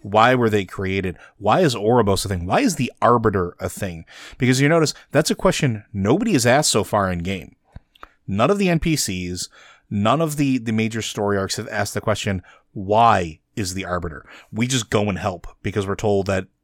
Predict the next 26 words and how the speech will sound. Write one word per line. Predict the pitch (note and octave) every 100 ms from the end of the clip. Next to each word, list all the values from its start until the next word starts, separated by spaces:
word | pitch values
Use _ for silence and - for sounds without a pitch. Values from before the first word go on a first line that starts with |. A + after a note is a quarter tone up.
| _ _ _ -
that's | G2 G2 -
the | G#2+
way | G2
it's | F2+
supposed | E2+ G2+ F2 -
to |
be. | F2+ E2 - _ _ _ _ _ _ _ _ _ _ _ _ _ _ _ _ -
And | A#2+ C3
maybe | G#3 B3+
that's | D#3 F3 -
what | D3+
the | -
Jailer's | G#2+ A#2 A#2+ A2+
been | G#2 G2+
railing | F#2+ A2+ B2 G2
against | F#2+ G2 F2+ A#2
all | G2+
this | F#2+ F2+ -
time, | A#2 G#2+ G2 G#2
is | F#2+
that | G#2
nothing | F#2+ A2 D3 C3
can | A2+
truly | - C3 F#2
die | G2 A3+ E2
now. | D#2 G1+